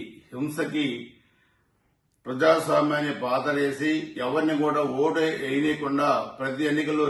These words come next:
రిగ్గింగ్ చేసుకుని మేము గొప్ప నాయకులు అని చెప్పుకునే వైఎస్ కుటుంబం, ముఖ్యంగా వైఎస్ జగన్మోహన్ రెడ్డి, పులివెందుల ఎమ్మెల్యే, సొంత నియోజకవర్గంలో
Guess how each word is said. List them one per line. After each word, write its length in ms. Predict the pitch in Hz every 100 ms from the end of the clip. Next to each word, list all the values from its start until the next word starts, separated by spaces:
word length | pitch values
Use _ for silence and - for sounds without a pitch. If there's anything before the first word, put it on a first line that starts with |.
| 123
రిగ్గింగ్ 400 | 127 135 160 143
చేసుకుని 760 | 143 - 147 135 135 123 117 117 113
మేము 240 | 120 135 135 117
గొప్ప 240 | 113 151 151
నాయకులు 320 | 147 135 143
అని 140 | 127
చెప్పుకునే 440 | 123 107 127 127 120 110 101 - _ _ _ _ 107
వైఎస్ 360 | 117 143 139 - 123
కుటుంబం, 380 | 117 147 147 107 - - _ -
ముఖ్యంగా 340 | 107 135 131 127
వైఎస్ 320 | 123 135 131 117
జగన్మోహన్ 560 | 120 131 131 131 131 127
రెడ్డి, 200 | 127 151 143
పులివెందుల 440 | 123 127 127 123 117
ఎమ్మెల్యే, 380 | 113 131 143 160 170 - - _ _ _ _ _ _ -
సొంత 240 | 143 151
నియోజకవర్గంలో 880 | 165 165 165 151 156 139 151 151 156